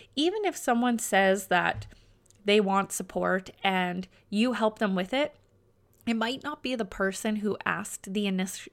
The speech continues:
initial question, but it could be someone else who sees what you said and they're like, "Her, I, like, she can help me." And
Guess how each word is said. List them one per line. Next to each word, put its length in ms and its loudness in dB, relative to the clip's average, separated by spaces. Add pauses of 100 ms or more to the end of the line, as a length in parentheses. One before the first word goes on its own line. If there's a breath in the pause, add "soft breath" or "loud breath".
initial 420 0
question, 600 -2 (600 loud breath)
but 120 2
it 100 -2
could 320 2
be 240 0
someone 680 2
else 500 2 (300 soft breath)
who 200 0
sees 840 0
what 240 2
you 160 -2
said 480 0
and 140 -2
they're 120 2
like, 220 0
"Her, 680 2 (680 loud breath)
I, 240 6
like, 300 0
she 340 -2
can 200 -2
help 360 0
me." 240 -10 (580 loud breath)
And 340 2